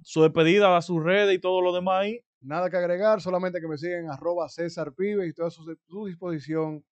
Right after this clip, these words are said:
Speaker 2: para compartir con ustedes a través de contenido de alto valor sobre marca personal, marketing digital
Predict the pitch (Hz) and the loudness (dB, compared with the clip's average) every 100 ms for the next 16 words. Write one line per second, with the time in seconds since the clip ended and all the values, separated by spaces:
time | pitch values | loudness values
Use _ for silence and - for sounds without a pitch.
0 | _ 147 160 156 143 151 139 139 165 165 | _ -4 -2 -4 -6 -10 -10 -10 -10 -10
1 | 151 170 156 143 147 160 - - 139 139 | -6 -6 -6 -8 -8 -8 -12 -18 -16 -14
2 | 139 135 165 165 160 - 151 185 220 208 | -12 -8 -6 -6 -8 -4 2 2 2 2
3 | 190 202 175 170 156 170 190 185 170 143 | 4 2 -2 -4 -2 0 0 -2 -6 -12
4 | 147 117 104 _ _ _ _ 135 170 196 | -12 -12 -14 _ _ _ _ -4 -2 -2
5 | 185 175 170 165 160 160 214 240 | -4 -6 -4 -2 -2 -2 -4 -4